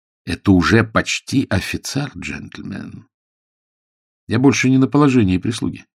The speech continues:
Я гость дома, и моё место теперь не в лакейской, а в салоне. Огромный социальный прорыв.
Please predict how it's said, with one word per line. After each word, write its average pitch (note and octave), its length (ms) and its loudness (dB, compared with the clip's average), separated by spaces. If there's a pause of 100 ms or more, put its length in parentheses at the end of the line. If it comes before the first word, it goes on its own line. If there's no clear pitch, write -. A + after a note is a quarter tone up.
(720)
Я G2 420 2 (360)
гость G2 540 0
дома, E2+ 540 -4
и F2 100 -2
моё F2 240 2
место G2 340 0
теперь A2 280 0
не F#2+ 180 4
в E2 60 -4
лакейской, B2 640 -2
а F#2+ 60 -6
в - 80 -10
салоне. D2 600 -6 (440)
Огромный G#2 720 2
социальный E2+ 640 -4
прорыв. - 640 -12